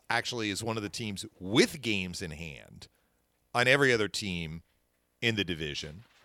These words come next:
that the Lightning wanna make sure that they keep Dallas below them to ensure that, like, they're in third right now. They wanna move to second. Maybe they will. They, maybe they'll move to first.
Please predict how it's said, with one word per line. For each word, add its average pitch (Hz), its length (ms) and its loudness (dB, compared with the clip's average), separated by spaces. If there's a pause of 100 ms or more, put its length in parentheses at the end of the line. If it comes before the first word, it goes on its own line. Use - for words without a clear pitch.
(460)
that 123 240 8
the 127 100 -2
Lightning 208 380 6
wanna 151 180 6
make 120 220 0
sure 117 240 2
that 107 200 -2
they 175 180 2
keep 165 340 -6
Dallas 117 480 6
below 92 560 0
them 71 320 -14 (1500)
to 127 300 4
ensure 139 540 4
that, 120 180 4 (200)
like, 127 360 4
they're 156 220 8
in 139 100 4
third 135 400 2
right 113 280 2
now. 104 480 0 (380)
They 151 100 2
wanna 180 220 6
move 101 200 -2
to 85 80 -6
second. 147 440 -6
Maybe 214 160 0
they 123 120 2
will. 196 320 0
They, 170 120 -6
maybe 110 220 -2
they'll 131 100 -4
move 139 220 -4
to 143 80 -4
first. 139 480 0